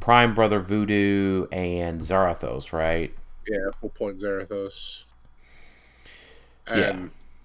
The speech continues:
Speaker 2: I mean, in the game, I went three and one on the day, and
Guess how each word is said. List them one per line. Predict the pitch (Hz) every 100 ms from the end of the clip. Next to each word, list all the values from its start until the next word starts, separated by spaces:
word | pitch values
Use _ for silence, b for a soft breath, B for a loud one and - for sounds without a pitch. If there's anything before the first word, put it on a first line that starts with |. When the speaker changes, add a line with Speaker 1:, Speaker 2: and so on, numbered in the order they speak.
| - 110
Speaker 2:
I |
mean, | 107 98
in | 101
the | 104
game, | 123 123
I | 113
went | 131 139 123
three | - 123 123
and | 107
one | 101 107 117
on | 127
the | 123
day, | 123 135 143 156 151 - -
and | 110 104 101 98 92